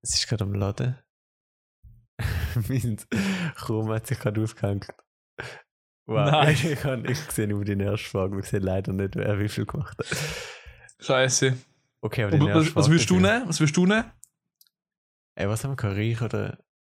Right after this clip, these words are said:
Speaker 1: berühmt?
Speaker 2: <laughs>
Speaker 1: Ich hätte gesagt, f-, auf der ersten Ding hätte ich berühmt gesagt.
Speaker 2: So?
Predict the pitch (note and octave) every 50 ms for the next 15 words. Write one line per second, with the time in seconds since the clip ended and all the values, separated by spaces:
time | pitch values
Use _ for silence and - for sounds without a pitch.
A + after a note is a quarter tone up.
0 | _ _ _ _ _ _ _ - - G#2 G2+ A2 A2 A2 - F3 D3 - E3 D#3
1 | D3 - - _ _ _ _ _ _ - - B2 A2 G#2 - - G2 F#2 - -
2 | - - - - - - - _ _ _ _ _ _ _ _ - - - - G2
3 | G#2 A2+ B2 A#2+ - - - A#2 A2 G#2+ G#2+ - - G#2+ - - - G2 G2+ G2+
4 | G2 G#2+ A2+ - - G2+ F2+ G2 - - _ _ _ _ _ _ _ _ _ _
5 | _ _ _ _ _ _ _ _ _ _ _ _ _ _ _ _ _ - F3+ F#3
6 | F3+ D#3 B2+